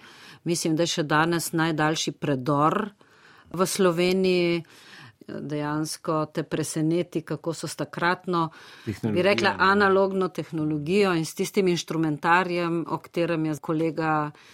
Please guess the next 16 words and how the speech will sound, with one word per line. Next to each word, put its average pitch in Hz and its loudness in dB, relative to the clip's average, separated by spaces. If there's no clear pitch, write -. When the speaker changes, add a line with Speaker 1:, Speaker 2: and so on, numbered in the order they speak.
Speaker 1:
Janez 160 -2
govoril, 175 0
pravzaprav 180 2
ni 170 4
mi-, 160 2
na 165 2
milimeter 160 2
natančno, 160 0
z, 151 -4
z 147 0
minimalnim 175 4
pogreškom, 156 0
ali 175 -2
kako 175 -6
se 180 -4
reče, 170 -2